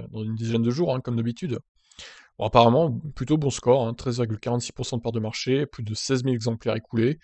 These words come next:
La voiture électrique reste dans le vert sur un marché auto pourtant marqué par la crise des semi-conducteurs. Ouais, bah, c'est à peu près pareil qu'en octobre, du coup.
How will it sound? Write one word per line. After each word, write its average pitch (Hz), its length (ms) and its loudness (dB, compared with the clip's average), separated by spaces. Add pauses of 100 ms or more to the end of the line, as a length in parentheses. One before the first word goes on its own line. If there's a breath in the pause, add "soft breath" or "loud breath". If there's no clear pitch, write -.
(440 loud breath)
La - 60 -10
voiture 117 240 0
électrique 107 300 -4
reste 117 180 0
dans 113 60 0
le 104 100 -2
vert 120 300 0
sur - 160 -10
un 113 40 -6
marché 110 240 -6
auto 123 240 -2
pourtant - 320 -6
marqué 147 320 -6
par - 140 -10
la 123 40 -8
crise 139 200 -8
des 110 80 -2
semi-conducteurs. 139 760 -6 (1080 soft breath)
Ouais, 131 160 4
bah, - 140 0
c'est - 160 0
à 117 80 6
peu 120 100 -4
près 120 160 -2
pareil 117 340 0
qu'en 113 380 2
octobre, 190 260 -2
du 123 120 -4
coup. 131 180 -6